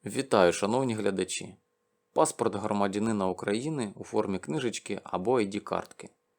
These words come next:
Давайте згадаємо основні відмінності між цими паспортами. Дані, які не прописані у I D-картці.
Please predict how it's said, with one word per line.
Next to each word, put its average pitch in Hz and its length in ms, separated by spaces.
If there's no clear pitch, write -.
Давайте 117 420
згадаємо 104 540
основні 98 400
відмінності 110 640
між 92 240
цими 120 220
паспортами. 87 760
Дані, 110 460
які 98 220
не 110 140
прописані 101 680
у 98 120
I 92 240
D-картці. - 540